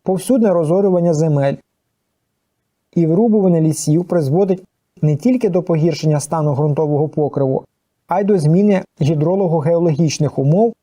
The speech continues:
скорочення кількості атмосферних опадів, зміни біоценозів. Так, антропогенний вплив на один компонент природної системи, ґрунт,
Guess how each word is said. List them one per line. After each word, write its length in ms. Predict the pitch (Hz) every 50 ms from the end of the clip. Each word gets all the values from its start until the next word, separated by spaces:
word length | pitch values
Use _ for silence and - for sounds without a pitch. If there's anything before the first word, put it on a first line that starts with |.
| _ _
скорочення 540 | - - - - 175 180 170 - 160 151 143
кількості 440 | 139 175 151 131 - 147 131 - 147 143
атмосферних 640 | 151 151 143 - 160 147 139 135 139 123 - -
опадів, 460 | 220 233 226 220 208 185 196 180 185 - _ _ -
зміни 400 | 147 123 127 147 165 190 202 185
біоценозів. 840 | 143 127 143 147 156 165 156 - 175 170 156 147 143 120 - 73 - - _ _ _ _ _ _ _ _ _ _ _ _ _ _ _ _ _ _ _ _ _ _ _ _ _ _ _ _ _ _ _ _ _
Так, 340 | - 185 165 160 180 - - _ _ _
антропогенний 720 | - 165 175 165 190 180 185 202 180 170 190 180 175 175
вплив 340 | 165 175 - 190 180 165 151
на 160 | 151 151 156
один 300 | 165 165 156 175 156 143
компонент 520 | 127 151 147 131 - 160 156 151 143 131
природної 400 | - 151 151 156 156 143 143 143
системи, 640 | 139 - 156 143 - - - - 131 139 160 180 185 - -
ґрунт, 400 | 139 160 196 196 190 190 190